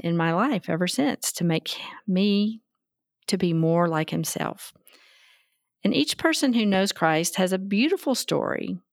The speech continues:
to tell of, you know, who you were before you met Jesus, how you gave your life to him, and who you are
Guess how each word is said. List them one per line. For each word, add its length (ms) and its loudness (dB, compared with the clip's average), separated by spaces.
to 120 -2
tell 500 -2
of, 440 0
you 120 -4
know, 120 -8
who 60 0
you 260 2
were 320 2
before 400 0
you 140 2
met 220 0
Jesus, 520 -2
how 280 2
you 200 2
gave 260 2
your 120 2
life 360 2
to 120 0
him, 420 0
and 300 2
who 160 0
you 300 2
are 460 0